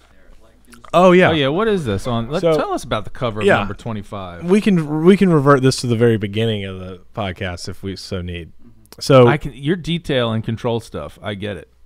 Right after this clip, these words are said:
Speaker 2: 'Cause you, like, usually, like, no one would note that or be aware of, like, where, not the cover, but where you could put something in a podcast. Like, you're always thinking about how things,
Speaker 1: <sighs> That's
Speaker 2: like,
Speaker 1: so
Speaker 2: even this setup here, you were thinking about where to put stuff.
Speaker 1: It's a disease.
Speaker 2: It's awesome.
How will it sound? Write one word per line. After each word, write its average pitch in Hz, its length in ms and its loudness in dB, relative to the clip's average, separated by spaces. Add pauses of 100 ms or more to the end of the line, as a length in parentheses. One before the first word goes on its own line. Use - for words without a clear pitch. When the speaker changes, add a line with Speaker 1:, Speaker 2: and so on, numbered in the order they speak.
(180)
Speaker 2:
'Cause 117 220 -6
you, 139 240 -2
like, 117 340 -6
usually, 151 560 -4
like, 120 240 -6
no 123 200 -4
one 127 200 -4
would 110 80 -6
note 110 300 -6
that - 220 -16 (320)
or 123 120 -6
be 127 140 -4
aware 123 280 0
of, 110 60 -6
like, 110 220 -8
where, 117 240 -6
not 143 260 -14
the 131 80 -14
cover, 95 560 -14
but 120 120 -8
where 123 180 -8
you 123 140 -8
could 113 180 -14
put 120 160 -12
something 98 400 -12
in 95 100 -12
a 90 40 -16
podcast. - 640 -16 (120)
Like, 95 360 -12
you're 156 220 -12
always 139 340 -8
thinking 117 360 -14
about 90 260 -16
how 95 200 -12
things, 95 480 -14
Speaker 1:
<sighs> - 40 -16
That's 113 200 -10
Speaker 2:
like, 147 120 -8
Speaker 1:
so - 40 -8
Speaker 2:
even 240 200 -8
this 226 140 -4
setup 190 340 -8
here, 233 240 -12
you 160 140 -8
were 110 100 -8
thinking 120 320 -10
about 101 400 -14 (280)
where 117 140 -6
to 110 80 -6
put 107 220 -10
stuff. 82 320 -16
Speaker 1:
It's 107 160 -8
a 98 60 -2
disease. 95 680 -4
Speaker 2:
It's - 160 -6
awesome. 156 680 -6